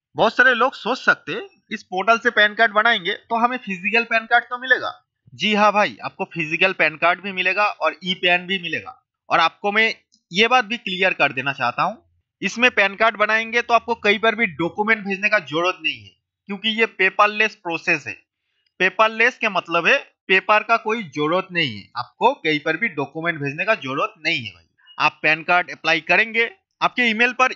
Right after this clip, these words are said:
ई पैन कार्ड मिल जाएगा और बाई पोस्ट के through फिजिकल पैन कार्ड भी मिल जाएगा। आपको अगर पोर्टल पसंद आई है और आप Altruist की ई के वाई सी रिटेलर आईडी लेना चाहते हो तो मेरे से only वन एटी रुपी में ले सकते हो। मार्केट में सबसे लो प्राइस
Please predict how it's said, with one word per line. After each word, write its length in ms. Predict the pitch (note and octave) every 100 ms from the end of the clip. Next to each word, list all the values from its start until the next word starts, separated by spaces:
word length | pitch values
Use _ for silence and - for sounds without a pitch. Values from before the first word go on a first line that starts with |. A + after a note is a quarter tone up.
| G#3
ई 80 |
पैन 240 | G3+ G#3 G3
कार्ड 180 | A3+ B3
मिल 200 | C4 B3+
जाएगा 300 | B3+ B3 D4
और 400 | G#4+ _ - D3+
बाई 200 | - A#3+
पोस्ट 260 | A3+ C4 -
के 120 | C4+
through 240 | C4+ D4 E4 _
फिजिकल 360 | F#3 E3+ F3+ G#3
पैन 240 | G3 F3
कार्ड 240 | F3 F3+ F3+
भी 120 | D4+
मिल 200 | C#4+ A#2+
जाएगा। 360 | G2+ E2+ - - _ _ -
आपको 300 | D#3+ - A3+
अगर 200 | G#3+ A3+
पोर्टल 360 | - E3 F3+ F3+
पसंद 300 | D#3+ D#3 G#3+
आई 140 | G#3+ D3+
है 140 | C3+ F4 - _ -
और 100 | D3
आप 400 | D3 D#3 F3 - _ _
Altruist 460 | C3+ D3 G#3 G#3+ -
की 120 | G#3 A3 F#3
ई 80 | F3+
के 140 | F3+
वाई 120 | F#3
सी 160 | F3+ F3
रिटेलर 380 | C3+ C3 E3+ F3+
आईडी 220 | F3 D#3+
लेना 260 | B2+ E3+
चाहते 300 | F#3 D3 -
हो 80 | G2 - _ _
तो 60 | C#3
मेरे 220 | D3+ F#3+
से 160 | G3 G3+ F#3+ _ _ _
only 400 | D#3+ G3+ G#3+ A3+ G#3 D#3
वन 220 | F3 G#3+
एटी 280 | G#3 - G3+
रुपी 260 | F3+ F3+
में 100 | F3
ले 180 | F3+ C#3+
सकते 320 | C#3 B2 _
हो। 160 | G2 _ _ _ C3
मार्केट 480 | D3 F3 - G#3
में 160 | G3+ G#3
सबसे 480 | G3+ G#3+ - - A3
लो 280 | F#3+ D#3 F3+
प्राइस 420 | - C#3 C3 G2+